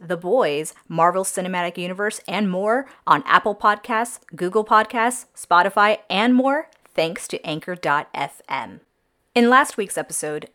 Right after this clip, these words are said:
June is adjusting to life post-Gilead, having been reunited with her friends, her husband Luke, and her daughter Nicole. She confronted Serena in epic proportions, getting her first taste of revenge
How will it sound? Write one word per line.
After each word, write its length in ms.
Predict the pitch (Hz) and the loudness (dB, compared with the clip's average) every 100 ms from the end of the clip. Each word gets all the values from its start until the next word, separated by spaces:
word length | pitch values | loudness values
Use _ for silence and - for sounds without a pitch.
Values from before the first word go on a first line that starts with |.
| - | -16
June 280 | 185 220 285 | -4 0 0
is 100 | 311 | -2
adjusting 480 | 262 180 170 180 170 | -4 -4 -6 -8 -10
to 160 | 156 | -8
life 320 | 143 139 139 | -6 -8 -10
post-Gilead, 720 | - 135 - 196 196 127 120 143 - - - | -14 -14 -10 -6 -4 -4 -8 -12 -18 -20 -2
having 320 | 220 254 240 | 0 2 0
been 160 | 196 | 0
reunited 520 | 170 165 160 147 156 147 | -4 -6 -6 -6 -6 -8
with 140 | 147 | -10
her 100 | 135 | -12
friends, 540 | - 185 202 226 - _ - | -6 -4 -4 -8 -10 _ -12
her 120 | 143 | -8
husband 400 | 143 - 240 233 | -8 -4 -4 -2
Luke, 320 | 175 151 - _ _ - | -4 -6 -14 _ _ -8
and 180 | 165 165 | -6 -4
her 140 | 180 | -6
daughter 280 | 170 139 143 | -4 -6 -6
Nicole. 600 | 151 - 262 185 - - _ _ - | -10 -4 -2 -2 -4 -14 _ _ -12
She 160 | - | -8
confronted 480 | 226 202 - 262 330 | -6 -4 0 0 -2
Serena 380 | - 175 156 151 | -4 -6 -4 -4
in 260 | - 190 - _ - | -6 -8 -10 _ -2
epic 320 | 185 170 - | -2 -2 -10
proportions, 800 | - - 156 147 - 123 135 - - | -16 -10 -10 -10 -12 -14 -16 -18 -10
getting 220 | 180 175 | -6 -2
her 120 | 175 | -2
first 340 | 165 185 185 - | 0 0 0 -6
taste 320 | 190 208 - | -6 -6 -8
of 120 | 165 | -6
revenge 460 | 165 156 156 185 | -6 -4 -4 -6